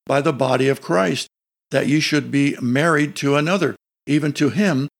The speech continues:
who is raised from the dead, that we should bring forth fruit unto God." Just as the woman in the previous verse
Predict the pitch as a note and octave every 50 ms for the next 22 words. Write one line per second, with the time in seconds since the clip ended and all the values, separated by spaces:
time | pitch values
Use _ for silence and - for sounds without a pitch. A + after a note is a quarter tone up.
0 | _ _ _ _ - E3 E3 F3 E3 C#3+ C3 A#2+ C3+ C#3 C#3+ C#3+ C#3+ C#3+ - -
1 | D#3 D#3 D#3 D#3+ D#3+ C#3 F3+ G3 F3 D3 A2 - - _ _ _ _ _ _ _
2 | - E3 D3 C#3+ C#3+ D#3+ D3+ - - C3+ A#2+ C#3+ D#3 D#3 D3+ C#3 - - F3 F#3
3 | F3 D#3 D3 - _ _ - - - G#3+ G3+ E3 D#3 - - - C#3 C3 C3+ B2+
4 | - D3+ D3 C#3+ - - - - A#2 A2+ G#2+ G#2 G#2 G2 - _ _ _ _ _
5 | _ _ _ _ _ _ _ _ _ _ _ _ _ _ _ - - F3 F#3+ F#3
6 | - F#3 F3+ D#3+ - D#3 C#3 B2+ E3+ G3 F3+ C3+ A#2+ A#2 - - C3 C3 C3+ -
7 | - D#3 D3+ D3+ C3+ C#3 - - - A#2+ D#3 E3+ D#3 C3+ - -